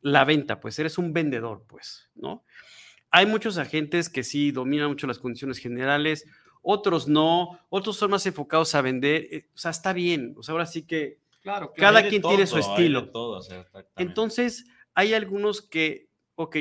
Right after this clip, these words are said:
Speaker 1: tengo esta reclamación, perfecto, en un seguro de daños, que si el deducible, que si, este, ¿por qué van a pagar, eh, una parte sí y otra parte no? Y a lo mejor no dominan tal cual las condiciones generales. Nosotros al tener,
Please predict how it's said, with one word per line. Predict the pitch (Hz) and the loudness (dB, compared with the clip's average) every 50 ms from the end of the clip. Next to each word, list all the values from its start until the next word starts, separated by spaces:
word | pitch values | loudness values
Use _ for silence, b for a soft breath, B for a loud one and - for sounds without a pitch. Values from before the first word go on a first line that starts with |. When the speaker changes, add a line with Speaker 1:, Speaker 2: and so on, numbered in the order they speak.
| 139 143 - | -4 -4 -2
Speaker 1:
tengo | 190 196 196 208 | -2 0 0 -2
esta | 202 208 - 185 | -4 -2 -2 -2
reclamación, | 156 147 - - 131 123 127 120 123 - - 151 151 147 | -2 -2 -4 -4 -4 -4 -4 -4 -6 -4 -4 -4 -4 -4
perfecto, | - 131 110 - - 156 160 151 _ - 175 180 - - | -6 -8 -8 -4 -4 -4 -4 -4 _ -6 -6 -6 -6 -6
en | 143 131 131 147 | -6 -6 -4 -4
un | 147 | -6
seguro | 143 - 151 143 143 147 151 143 | -6 -6 -6 -6 -4 -4 -4 -2
de | 135 127 120 | -4 -4 -2
daños, | 117 151 160 170 170 175 175 175 175 165 | 0 0 0 0 0 -2 -4 -4 -4 -6
que | - - 143 120 | -8 -10 -10 -10
si | - - 139 | -8 -8 -8
el | 131 123 | -8 -6
deducible, | 131 131 127 127 123 - - 175 180 175 170 180 175 170 | -8 -8 -8 -10 -10 -8 -8 -8 -8 -6 -4 -6 -6 -6
que | - 135 117 | -8 -14 -14
si, | - - 123 120 117 _ _ _ _ _ _ _ _ _ | -14 -16 -16 -16 -16 _ _ _ _ _ _ _ _ _
este, | - 135 123 113 - - 143 131 131 127 123 120 123 b b b b b b b - - - - - - | -10 -10 -10 -10 -8 -6 -4 -2 -2 -2 -4 -6 -8 b b b b b b b -20 -20 -20 -20 -14 -8
¿por | - 127 - | -6 -2 2
qué | 160 160 | 4 4
van | 160 156 160 | 6 6 4
a | 147 - | 4 4
pagar, | 139 135 135 139 147 147 147 143 - | 2 4 6 6 6 6 6 2 -2
eh, | 131 131 127 123 120 123 | -4 -6 -6 -6 -8 -6
una | 143 143 143 143 135 - | -4 0 0 0 2 4
parte | 151 156 156 147 - 139 120 | 6 4 4 4 2 -6 -6
sí | - - 165 170 | -4 -2 -2 0
y | 160 156 | 0 0
otra | 143 - 135 127 - | 0 -2 -4 -2 -2
parte | 143 135 131 - 131 | -2 -2 -2 -2 -2
no? | 127 131 147 160 165 | 0 0 0 0 -2
Y | 151 127 143 | -2 -2 -2
a | 143 147 | -2 -2
lo | 151 | -2
mejor | 143 - - 190 190 | -4 -6 -6 -4 -2
no | 190 208 208 | -2 -2 -2
dominan | 190 190 175 160 151 151 151 139 123 | -2 -2 -2 -2 -2 -2 -2 -4 -6
tal | - 127 117 117 | -8 -10 -12 -12
cual | - 117 113 | -10 -12 -12
las | 113 113 _ | -12 -14 _
condiciones | - 120 117 104 127 127 104 - | -18 -18 -18 -14 -12 -12 -12 -12
generales. | - 127 120 120 131 131 131 117 117 120 | -10 -10 -8 -6 -4 -4 -4 -4 -6 -12
Nosotros | 120 113 123 160 160 180 165 170 | -14 -12 -12 -10 -10 -8 -4 -4
al | 151 127 | -4 -2
tener, | - 139 127 135 143 151 147 | 0 0 2 2 2 2 0